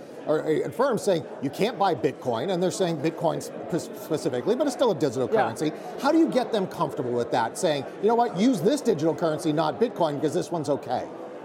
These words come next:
Speaker 2: You know, I think it's incredibly important that the whole industry recognize that we have to work with the regulators. We have to work with the system. I've been fond of saying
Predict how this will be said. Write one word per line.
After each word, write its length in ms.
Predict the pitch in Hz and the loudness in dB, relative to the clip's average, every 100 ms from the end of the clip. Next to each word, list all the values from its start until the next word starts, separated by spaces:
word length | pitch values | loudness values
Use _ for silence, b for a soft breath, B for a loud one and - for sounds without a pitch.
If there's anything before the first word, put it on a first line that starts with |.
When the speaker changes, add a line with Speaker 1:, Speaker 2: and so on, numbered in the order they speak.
| - - | -12 -2
Speaker 2:
You 80 | 269 | 0
know, 80 | - - | 0 0
I 120 | 277 | 0
think 120 | 339 | 2
it's 100 | 254 | 0
incredibly 760 | 220 185 - - 226 240 214 202 | 0 -2 -4 0 2 4 4 4
important 420 | 175 175 190 175 | 2 2 2 0
that 60 | 160 | 0
the 100 | 170 | 2
whole 200 | 214 190 | 2 2
industry 520 | 190 202 196 - 170 | 0 2 2 2 0
recognize 800 | 165 185 190 170 170 156 156 139 | 2 2 0 -4 -2 0 0 2
that 180 | 165 160 | 0 2
we 80 | 170 | 2
have 160 | 202 202 | 4 2
to 60 | |
work 220 | 196 180 | 0 2
with 400 | 143 196 - - | 2 2 2 -4
the 80 | 185 | 2
regulators. 640 | 156 139 131 117 107 - - | 2 2 0 0 -4 -8 0
We 80 | |
have 140 | 185 190 | 2 2
to 80 | 196 | 0
work 180 | 196 - - - | 0 -4 -14 0
with 240 | 170 220 | 2 2
the 80 | - | -2
system. 380 | 147 196 - 147 | -2 -2 -2 0
I've 100 | 185 | 0
been 140 | 190 175 | 0 2
fond 320 | 226 226 220 | 2 4 0
of 80 | 170 | 0
saying 400 | 233 214 190 | 0 0 -2